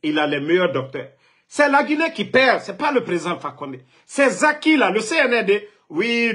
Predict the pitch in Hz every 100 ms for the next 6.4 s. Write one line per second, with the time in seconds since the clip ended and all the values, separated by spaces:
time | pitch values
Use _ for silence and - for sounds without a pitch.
0 | 170 151 226 226 - - 359 285 233 208
1 | 190 208 202 - _ - 294 339 - 185
2 | 147 175 139 165 175 196 - 131 - 190
3 | 196 - 175 - 277 220 175 180 151 -
4 | 127 - _ _ 294 302 339 311 320 233
5 | 220 226 196 - 196 180 - 180 139 143
6 | 202 - -